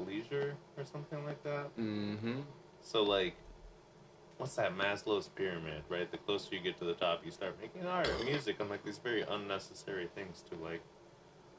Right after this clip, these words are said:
Speaker 1: just
Speaker 2: Fill the,
Speaker 1: base
Speaker 2: fill the void that is leisure.
Speaker 1: Yeah. But, like, you have time, your needs are met, right? Like, you have shelter, you have
Speaker 2: Right.
Speaker 1: food. You're
Speaker 2: Now
Speaker 1: like, "I'm
Speaker 2: what?
Speaker 1: gonna, I'm bored."
Speaker 2: Yeah, I'm
Speaker 1: <laughs>
Speaker 2: bored.
Speaker 1: Being bored is, uh,
Speaker 2: Everything that's ever happened in humanity has come from boredom.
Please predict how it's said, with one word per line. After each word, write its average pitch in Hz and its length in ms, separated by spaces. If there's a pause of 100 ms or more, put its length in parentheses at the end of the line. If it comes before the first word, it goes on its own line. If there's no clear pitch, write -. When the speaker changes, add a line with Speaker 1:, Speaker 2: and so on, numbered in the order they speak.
(380)
Speaker 1:
just - 280 (380)
Speaker 2:
Fill 123 140
the, 104 200
Speaker 1:
base 104 180
Speaker 2:
fill 120 200
the 110 100
void 107 300
that 107 160
is 107 340 (140)
leisure. 107 500 (680)
Speaker 1:
Yeah. 110 280 (520)
But, 120 100
like, 123 200
you 123 120
have 117 200
time, 131 440
your 107 160
needs 113 480
are 80 100 (160)
met, 73 160
right? 85 200
Like, 82 180
you 82 80
have 80 120
shelter, 135 360
you 104 60
have 92 140
Speaker 2:
Right. 120 160
Speaker 1:
food. 135 200
You're - 80
Speaker 2:
Now 113 160
Speaker 1:
like, 101 80
"I'm - 60
Speaker 2:
what? - 80
Speaker 1:
gonna, 165 240 (580)
I'm 160 100
bored." 90 420 (180)
Speaker 2:
Yeah, 127 200
I'm 113 100
Speaker 1:
<laughs> 123 80
Speaker 2:
bored. 117 220 (280)
Speaker 1:
Being 180 220
bored 117 360
is, 95 200
uh, 104 40
Speaker 2:
Everything 147 360
that's 127 180
ever 123 180
happened 123 280
in 104 60
humanity 110 360
has 104 120
come 104 160
from 104 140
boredom. 98 380